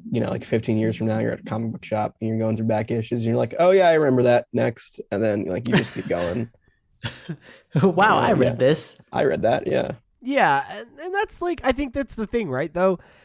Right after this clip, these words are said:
Speaker 3: if, to Tyler's earlier point, if you're a Doctor Strange fan, then sure. Right.
Speaker 2: So, yeah, it works.
Speaker 3: Yeah. Like, I, I don't know. I didn't, I didn't think this was bad. I just
Speaker 1: No, me either. Yeah.
Speaker 3: I,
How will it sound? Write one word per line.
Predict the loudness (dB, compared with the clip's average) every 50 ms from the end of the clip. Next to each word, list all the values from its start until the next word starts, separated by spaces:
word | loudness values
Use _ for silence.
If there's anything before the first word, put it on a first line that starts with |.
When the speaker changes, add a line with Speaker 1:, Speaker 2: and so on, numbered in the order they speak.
| _ _ _ 0
Speaker 3:
if, | 0 0 0 -2 -8 _ -20 -10 -2
to | 2 2 2 2
Tyler's | 0 0 0 2 2 2 2 0 0 0
earlier | 0 0 0 0 0 0
point, | -2 -2 -2 -2
if | -4 -4
you're | -2 -2 -2 -4 -4 -10 _ _ _ _ _ -16 -12
a | -10 -10 -8
Doctor | -6 -6 -6 -4 -6 -6 -8
Strange | -6 -2 -2 0 0 -2 -2 -4
fan, | -4 -2 -2 -2 -4 -4
then | -4 -4 -4 -6 -8 -10 _ _ _ _ _ _ _ _ _ _ _ _ _
sure. | -12 -8 -6 -6 -6 -6 _ _ _ _ _ _ _ _
Right. | -10 -8 -8 -8 -8 _ _ _ _ _ _ _ _ _ _ _ _ _ _ _ -2
Speaker 2:
So, | 0 0 2
yeah, | 2 0 0 0
it | 0 -2
works. | -2 -2 -4 -8 -12 -16 -16 -16 -18 _ _ -4
Speaker 3:
Yeah. | -2 -2 0 -2 -4 _ _ _ _ _ _ _
Like, | -10 -8 -8 -8 -8 -10
I, | -14 -14 -10 -6
I | -6 -4
don't | -2 0
know. | -2 -2
I | -2 -2
didn't, | -2 -4 -4 -4
I | -6 -2 -2
didn't | -2 -2
think | -4 -8 -8
this | -10 -10 -10
was | -14 -16
bad. | -12 -8 -6 -6 -4 -6 -6 -8 -8
I | -8 -8
just | -8 -8 -10 -12 -14 -20 -20 _ _ _ _ _ _ _ -6 -2
Speaker 1:
No, | 0 0 0 -2 -2
me | -2 -2 0
either. | 0 -2 -2 -4 -6 -8 -10 -8
Yeah. | -8 -8 -8 -10 _ -6
Speaker 3:
I, | -6